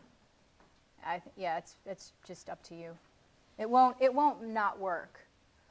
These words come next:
I mean, I've made child themes that have a completely different name, and they work fine. So it's just a kind of a convention, but it's not necessary. Uh,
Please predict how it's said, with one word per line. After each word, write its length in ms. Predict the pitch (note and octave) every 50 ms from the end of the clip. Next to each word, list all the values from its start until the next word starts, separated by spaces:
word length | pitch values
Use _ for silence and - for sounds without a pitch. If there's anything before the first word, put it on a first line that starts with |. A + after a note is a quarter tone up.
| _ -
I 40 | G3+
mean, 140 | G3+ F#3+ F#3
I've 280 | G3+ G#3+ A#3 A#3+ A3+ A#3
made 220 | A#3 A3 G#3 F#3+ G#3
child 340 | - A3 G3+ G3 F#3+ F#3 -
themes 240 | - G3 F#3+ F#3 F3+
that 140 | - F#3+ F3+
have 160 | F3 F#3 F3+
a 60 | F3+ E3+
completely 520 | - - - G3 F3 - G#3 F3+ F3 E3+
different 340 | E3 F#3 E3 - - D#3+ D#3+
name, 240 | D#3+ E3 E3 E3 D#3+ D#3+ E3+ _ _ _ _ _ _ _ _ _ _ _ _ _ _ _ _ _ _ _ _ _ _ _ _ _ _ _ _ -
and 140 | F3+ F3 E3+
they 100 | E3+ E3
work 200 | E3 D#3+ D#3+ -
fine. 300 | - F3 E3+ E3 E3+ F3+ - _ _ _ _ _
So 260 | - - F3 E3 D#3+ D#3+
it's 160 | G#3 G3+ -
just 260 | - C4 B3 - -
a 400 | A#3+ G#3+ G3 F#3+ F#3 F3+ F3+ F3+ F3 F3+ F3+ - _ _ _ _ _ _ _ _ _ _ _ _ _ _ _ _ _
kind 160 | - - A3
of 60 | F#3+ F3
a 60 | F3
convention, 500 | - F3+ F3 E3 E3+ E3+ E3+ - - E3
but 100 | D3+ E3
it's 180 | E3+ D#3 - -
not 220 | F3+ E3 D#3+ - - _ - -
necessary. 600 | - F3 E3 D#3 - - - - F3+ E3+ E3 E3 F3 - _ _ _ - _ _ - _ _ _ _ _ _ _ _ _ _ _ _ - -
Uh, 400 | A3+ A3+ A3 G#3+ G#3+ G#3 G#3